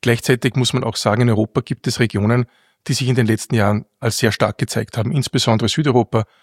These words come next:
Spanien, Portugal, auch Griechenland natürlich von einem sehr niedrigen Niveau kommend, aber diese Länder haben einen sehr, sehr guten Job gemacht und sich sehr gut entwickelt und auch sehr stabil entwickelt.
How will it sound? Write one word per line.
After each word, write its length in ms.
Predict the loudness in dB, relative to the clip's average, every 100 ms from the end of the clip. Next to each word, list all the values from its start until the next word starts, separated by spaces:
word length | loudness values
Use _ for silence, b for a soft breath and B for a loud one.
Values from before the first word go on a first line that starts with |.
| b
Spanien, 460 | b -2 0 2 2
Portugal, 500 | 0 -2 -2 -4 -2
auch 160 | -2 -2
Griechenland 460 | -2 0 0 -2
natürlich 360 | 0 0 0 -2 _
von 140 | -4 0
einem 320 | 2 0 -2 -6
sehr 180 | 0
niedrigen 360 | 0 2 0 2
Niveau 240 | 0 0
kommend, 400 | -2 0 0 2
aber 140 | 0 0
diese 200 | -2 -2
Länder 340 | -2 0 0 b b b
haben 240 | -2 0 2
einen 140 | 2
sehr, 160 | 0 -2
sehr 120 | -2
guten 320 | -4 -4 -4
Job 260 | -2 -4 0
gemacht 400 | 4 4 2 -6 _
und 380 | -2 0 0 -2
sich 160 | -4
sehr 140 | -2 -2
gut 160 | 0
entwickelt 420 | -2 -2 -4 -4 0
und 100 | 0
auch 120 | 0
sehr 160 | -2
stabil 260 | -2 -2 -4
entwickelt. 440 | -4 -6 -10 -12